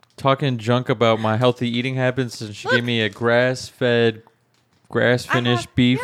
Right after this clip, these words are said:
Speaker 2: yeah.
Speaker 1: which I recommend.
Speaker 2: Dude, isn't it good? It's kinda spicy.
Speaker 1: No, no, it's really good. Beef sticks.
Speaker 2: I
Speaker 1: But if
Speaker 2: love
Speaker 1: you
Speaker 2: beef
Speaker 1: guys are gonna
Speaker 2: sticks.
Speaker 1: eat meat, which I'm gonna talk about here a little bit later, I don't wanna get too much into a clean eating, but make sure it's grass-fed, grass-finished. There's a whole bunch of stuff on that. But anyways.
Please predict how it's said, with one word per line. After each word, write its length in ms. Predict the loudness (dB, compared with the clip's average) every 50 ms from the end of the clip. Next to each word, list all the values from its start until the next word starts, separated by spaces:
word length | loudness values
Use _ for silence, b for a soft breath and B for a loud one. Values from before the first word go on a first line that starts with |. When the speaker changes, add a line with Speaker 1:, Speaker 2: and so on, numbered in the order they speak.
| 2
Speaker 2:
yeah. 60 | 4 4
Speaker 1:
which 360 | 4 4 2 -4 -8 -6 -2
I 100 | 0 2
recommend. 680 | 2 2 2 0 -2 0 0 0 0 -2 -4 -6 -10 B B B B B B B -8
Speaker 2:
Dude, 200 | -6 -4 -4 -4
isn't 180 | -6 -6 -6
it 60 | -4
good? 160 | -4 -2 -2 -4
It's 120 | -4 -6
kinda 180 | -8 -10 -10 -10
spicy. 540 | -8 -6 -6 -6 -6 -8 -12 -16 -18 -10 -4
Speaker 1:
No, 160 | -2 0 2
no, 120 | 2 2
it's 100 | 0 0
really 180 | -2 -2 -2 -2
good. 180 | -2 -4 -2 0
Beef 180 | 0 0 0
sticks. 600 | -2 -4 0 0 0 0 -2 -6 -12 -12 -12 -14 -16 b b b b b b b
Speaker 2:
I 80 | -4
Speaker 1:
But 80 | 0 2
if 80 | 4 4
Speaker 2:
love 40 |
Speaker 1:
you 60 | 6 6
Speaker 2:
beef 80 | 6
Speaker 1:
guys 120 | 6 4 4
are 40 |
gonna 120 | 2 2 2
Speaker 2:
sticks. 160 | 2 2 2
Speaker 1:
eat 40 | 2
meat, 160 | 2 2 2
which 220 | 2 0 2 2
I'm 120 | 2 2 4
gonna 160 | 2 0 0
talk 200 | 0 0 -2 0
about 200 | 2 0 2 2
here 120 | 2 2
a 60 | 2 2
little 160 | 2 0 0
bit 120 | 0 0
later, 280 | 2 2 2 4 4 2
I 80 | 2
don't 100 | 0 0
wanna 120 | -2 -4 -4
get 160 | -4 -6 -6
too 120 | -6 -6
much 220 | -4 -4 -4 -6 -6
into 180 | -8 -4 -6
a 40 | -6
clean 240 | -4 -4 -6 -4 -2
eating, 280 | -2 -2 -2 -4 -4 -2
but 280 | 0 0 0 0 0 -2
make 120 | -6 -8
sure 160 | -6 -4 -4 -4
it's 160 | -4 -6 -12
grass-fed, 720 | _ -8 -6 -6 -6 -6 -8 -10 -10 -8 -8 -10 -12 -14 -16
grass-finished. 920 | -10 -6 -6 -6 -6 -8 -10 -10 -8 -8 -8 -8 -10 -12 -18 -18 -20 -20 _ _ _ -18
There's 120 | -14 -12
a 60 | -8 -6
whole 460 | -4 -2 -2 -2 -2 -4 -6 -8 -12 -18 _ _ _ _ _ _ _ _ _ _ -20 -18
bunch 240 | -14 -12 -12 -12
of 40 | -12
stuff 200 | -10 -10 -8 -6
on 100 | -6 -6
that. 160 | -6 -6 -6
But 140 | -6 -4 -2
anyways. 440 | -2 -2 0 -2 -2 -4 -6 -10